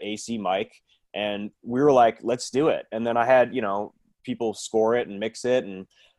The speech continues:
I asked a lot of those people, but I think that those work, that's where you find your voice. That's where, that's where,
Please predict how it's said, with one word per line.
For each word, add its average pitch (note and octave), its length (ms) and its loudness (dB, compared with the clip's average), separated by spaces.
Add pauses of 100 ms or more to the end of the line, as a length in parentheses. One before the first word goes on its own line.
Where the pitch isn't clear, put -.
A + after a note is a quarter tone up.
(220)
I B2 100 6
asked C#3 280 4
a C3 40 2
lot C3 320 6
of A#2+ 120 2
those A2+ 220 0
people, A#2 260 -4
but A2 120 0
I C#3 160 6
think A#2+ 400 -4
that G#2+ 180 -10
those B2 280 0
work, A#2 320 0
that's C#3 240 2
where D3 100 0
you A#2 120 -2
find A#2 280 -4
your F#2 120 -8
voice. G#2 560 -2
That's A2+ 240 -2
where, A#2 240 0
that's C3 280 2
where, B2 260 0